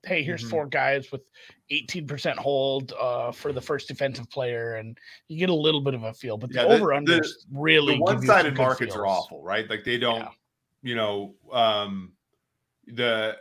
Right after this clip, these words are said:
Speaker 2: who to be picked in the first round market. Like, we, we, we ripped their eyes out on Quay Walker last year, and, like, that was a good,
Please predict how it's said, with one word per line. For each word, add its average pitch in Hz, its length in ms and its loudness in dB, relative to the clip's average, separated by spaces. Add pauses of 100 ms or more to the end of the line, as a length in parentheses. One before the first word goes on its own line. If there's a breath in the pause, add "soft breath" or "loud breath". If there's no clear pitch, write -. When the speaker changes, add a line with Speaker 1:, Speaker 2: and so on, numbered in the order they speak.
Speaker 2:
who 156 220 0
to 151 60 0
be 135 120 -2
picked 139 300 -2
in 131 80 -4
the 123 80 -4
first 117 300 -4
round 117 360 2
market. 120 460 0
Like, 104 240 -4
we, 117 260 -2
we, 107 380 -4
we 117 160 -6
ripped 120 240 -4
their 110 160 2
eyes 107 240 2
out 107 160 4
on 104 120 -2
Quay 110 200 -2
Walker 104 420 0
last 101 380 -2
year, 104 300 -2
and, 98 100 -8
like, 95 180 -8
that 98 180 -2
was 98 360 -8
a 113 80 -10
good, 104 520 -4